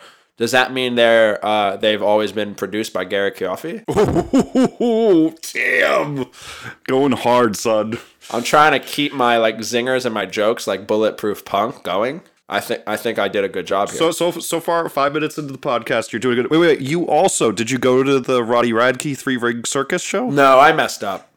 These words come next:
Speaker 1: I messed
Speaker 2: Oh,
Speaker 1: up. But
Speaker 2: man.
Speaker 1: can I
Speaker 2: I was
Speaker 1: tell
Speaker 2: gonna
Speaker 1: you,
Speaker 2: say,
Speaker 1: can
Speaker 2: you're
Speaker 1: I
Speaker 2: gonna
Speaker 1: tell
Speaker 2: have
Speaker 1: you,
Speaker 2: the
Speaker 1: can I
Speaker 2: ultimate
Speaker 1: tell you
Speaker 2: troll core
Speaker 1: something?
Speaker 2: we-, troll core week.
Speaker 1: Can I tell you something about Ronnie Radke's Three Ring Circus that,
Speaker 2: Yep.
Speaker 1: uh, graced the two hundred, uh, twenty-five hundred cap Electric Factory?
Speaker 2: Uh-huh.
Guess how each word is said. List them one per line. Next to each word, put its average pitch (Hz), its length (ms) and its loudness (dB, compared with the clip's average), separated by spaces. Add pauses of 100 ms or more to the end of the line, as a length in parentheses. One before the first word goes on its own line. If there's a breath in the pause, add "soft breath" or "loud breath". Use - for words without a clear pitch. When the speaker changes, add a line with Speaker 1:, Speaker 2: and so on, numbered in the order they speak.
(140)
Speaker 1:
I 123 140 0
messed 92 220 -4
Speaker 2:
Oh, 82 240 -4
Speaker 1:
up. 71 60 -12 (140)
But 101 240 4
Speaker 2:
man. - 60 -2
Speaker 1:
can 139 100 2
I 135 40 6
Speaker 2:
I - 40 4
was - 80 2
Speaker 1:
tell 139 80 6
Speaker 2:
gonna 139 60 6
Speaker 1:
you, 139 60 4
Speaker 2:
say, 151 140 -4
Speaker 1:
can 156 80 0
Speaker 2:
you're 151 100 6
Speaker 1:
I 151 80 6
Speaker 2:
gonna 151 80 4
Speaker 1:
tell 151 120 6
Speaker 2:
have 151 80 6
Speaker 1:
you, 165 60 6
Speaker 2:
the 151 60 4
Speaker 1:
can 147 100 6
I - 20 6
Speaker 2:
ultimate 143 200 4
Speaker 1:
tell 131 100 4
you 135 40 2
Speaker 2:
troll 139 160 6
core 147 200 4
Speaker 1:
something? 131 180 6
Speaker 2:
we-, 135 180 4
troll - 380 2
core 131 260 4
week. 147 420 0 (580 loud breath)
Speaker 1:
Can 151 120 0
I 131 60 2
tell 131 140 0
you 131 80 0
something 143 280 -2
about 135 220 2
Ronnie 131 220 2
Radke's 131 340 0
Three 135 280 -4
Ring 131 160 -2
Circus 135 480 0
that, 117 280 2
Speaker 2:
Yep. 104 100 -2
Speaker 1:
uh, 113 160 -2
graced 117 500 -2
the 113 160 -4
two 131 180 -8
hundred, 117 280 -6
uh, 107 200 -2
twenty-five 120 360 -2
hundred 117 240 -6
cap 110 240 0
Electric 104 300 -6
Factory? 143 360 -6 (320)
Speaker 2:
Uh-huh. 123 280 -4